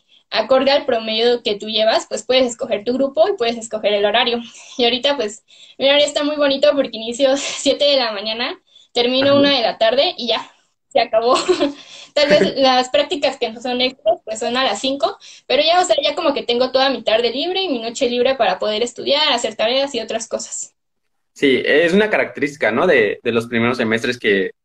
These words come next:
Speaker 2: como apenas inicias, el horario es bien, este, no, no está ordenado, siempre hay clases en la tarde, en la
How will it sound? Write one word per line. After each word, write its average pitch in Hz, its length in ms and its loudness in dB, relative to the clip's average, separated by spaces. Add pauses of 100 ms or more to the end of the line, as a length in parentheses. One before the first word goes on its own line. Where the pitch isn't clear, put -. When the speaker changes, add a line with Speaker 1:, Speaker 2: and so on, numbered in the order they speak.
(240)
Speaker 2:
como 107 300 0
apenas 131 380 0
inicias, 143 460 2
el 113 100 -2
horario 110 340 2
es 117 120 -4
bien, 123 240 0
este, 95 800 -4
no, 117 180 0
no 127 80 2
está 123 220 0
ordenado, 123 580 2
siempre 117 300 -4
hay 104 100 -4
clases 113 380 -4
en 98 80 -8
la 90 80 -14
tarde, 117 460 0
en 101 120 -2
la 95 220 -6